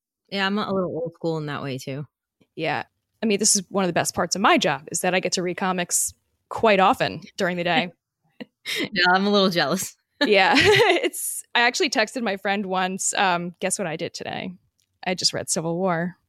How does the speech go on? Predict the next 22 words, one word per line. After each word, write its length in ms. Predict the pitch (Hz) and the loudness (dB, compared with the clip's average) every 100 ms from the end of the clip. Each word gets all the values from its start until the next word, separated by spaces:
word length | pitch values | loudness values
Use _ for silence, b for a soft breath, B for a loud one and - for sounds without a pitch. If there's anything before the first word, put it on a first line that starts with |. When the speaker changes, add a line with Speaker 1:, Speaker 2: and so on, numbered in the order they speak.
| _ | _
Speaker 2:
the 60 | 190 | 0
whole 120 | 196 | 0
thing. 340 | - - 185 - _ _ _ _ _ | 0 -6 -8 -12 _ _ _ _ _
I 40 | 220 | 0
just 140 | 277 | 2
read 180 | 285 269 | 2 2
Civil 260 | 302 277 | 0 2
War. 280 | 285 262 190 - _ 196 | 4 2 2 -6 _ -6
Speaker 1:
Very 360 | 185 180 180 | 0 2 2
good 120 | 170 | -2
comic. 480 | 156 165 160 151 - _ _ | -6 -6 -6 -8 -14 _ _
It's 200 | 165 - | -4 0
definitely 560 | 165 - 165 156 143 139 | -2 0 0 0 0 -4
one 240 | 160 160 | -4 -2
of 60 | 151 | 0
my 120 | 143 | -2
favorites. 580 | 135 143 139 135 - - _ _ _ _ _ _ | -4 -4 -2 -4 -6 -18 _ _ _ _ _ _
Speaker 2:
Yeah. 340 | 190 170 165 - | -2 0 0 0
And 120 | 208 - - | -2 0 0
I 80 | 254 | 2
think 260 | 330 339 | 2 0
it's, 260 | 370 - | 0 0